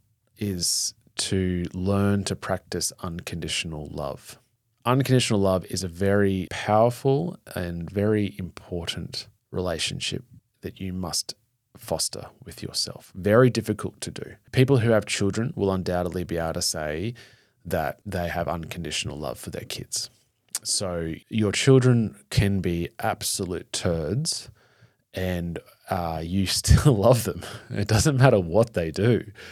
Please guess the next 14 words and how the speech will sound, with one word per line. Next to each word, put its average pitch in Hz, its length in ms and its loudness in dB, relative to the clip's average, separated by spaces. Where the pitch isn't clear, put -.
You 98 100 0
know, 92 180 -4
obviously 120 380 8
you're 90 100 0
trying 113 340 4
to 85 380 -6
bring 98 280 -2
up 95 140 -2
children 90 480 -4
to - 140 -6
be 82 300 -6
wonderfully 117 580 4
fulfilled 85 920 -4
and, 82 440 -8